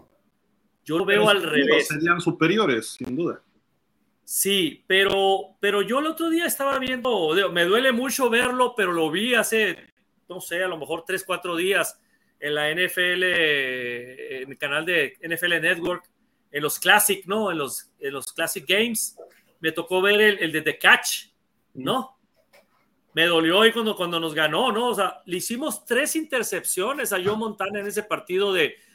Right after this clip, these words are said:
Speaker 1: de campeonato por la Nacional. Tres intercepciones. Si tú ves los números de Joe Montana,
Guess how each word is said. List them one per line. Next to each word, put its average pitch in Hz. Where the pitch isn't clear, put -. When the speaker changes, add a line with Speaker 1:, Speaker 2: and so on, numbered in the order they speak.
Speaker 1:
de 160
campeonato 160
por 160
la 151
Nacional. 131
Tres 233
intercepciones. 202
Si -
tú 240
ves 262
los 262
números 254
de 175
Joe 202
Montana, 220